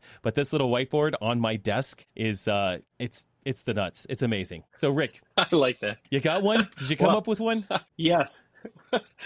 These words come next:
Speaker 2: You're gonna laugh because there is no link to this one.
Speaker 1: <laughs>
Speaker 2: Let's put it that way. It's not a, it's not a tip. It's what got me through yesterday. It's got what, what got me through Murph. Uh, again, we had beautiful weather.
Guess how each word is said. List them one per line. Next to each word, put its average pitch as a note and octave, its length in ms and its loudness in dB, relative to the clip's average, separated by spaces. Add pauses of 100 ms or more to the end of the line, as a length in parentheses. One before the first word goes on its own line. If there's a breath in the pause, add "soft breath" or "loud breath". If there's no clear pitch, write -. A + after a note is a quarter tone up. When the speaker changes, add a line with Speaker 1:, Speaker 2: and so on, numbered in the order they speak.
(240 loud breath)
Speaker 2:
You're E3+ 260 -2
gonna C#3+ 220 -2
laugh C3+ 500 -4
because C#3 340 -4
there C#3 200 -2
is D3 160 -4
no A#2+ 160 -4
link G#2 280 -8
to - 120 -14
this F2+ 200 -12
one. B2+ 200 -2
Speaker 1:
<laughs> F#2+ 40 -12
Speaker 2:
Let's F2+ 180 -14
put F#2 180 -10
it E2 100 -12
that F2+ 200 -8
way. D#2+ 180 -12
It's F2 200 -14
not G#2+ 200 -4
a, G2+ 40 -4 (140)
it's - 120 -14
not B2+ 160 2
a G#2+ 60 2
tip. - 260 -4
It's - 160 -10
what E3 180 -2
got C#3 200 -2
me G2+ 100 -8
through A2+ 220 -8
yesterday. D2 640 -10
It's - 120 -18
got - 160 -2
what, A2+ 200 -4
what G#2 200 -8
got G2+ 160 -4
me F2 80 -8
through E2 200 -10
Murph. F2 280 -8 (160)
Uh, F2+ 340 -2
again, G#2+ 380 0 (300 soft breath)
we G#2 100 -4
had A#2 220 0
beautiful A2 400 -4
weather. F#2 400 -4